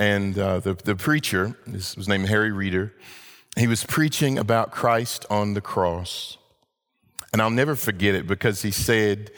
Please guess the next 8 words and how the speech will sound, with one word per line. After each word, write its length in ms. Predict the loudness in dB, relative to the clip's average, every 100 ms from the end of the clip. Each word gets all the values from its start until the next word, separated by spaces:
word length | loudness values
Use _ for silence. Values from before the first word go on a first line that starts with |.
| -20 -20 -2
"There 460 | 2 2 2 0
is 260 | 0 -2 -2
the 80 | -4
Savior 840 | 0 2 2 0 -2 -4 -4 -8 -14 -20 _ _ _ _
nailed 540 | 0 4 4 4 2
to 100 | -2
the 120 | -4 -4
cross." 920 | -2 0 0 -2 -8 -8 -10 -14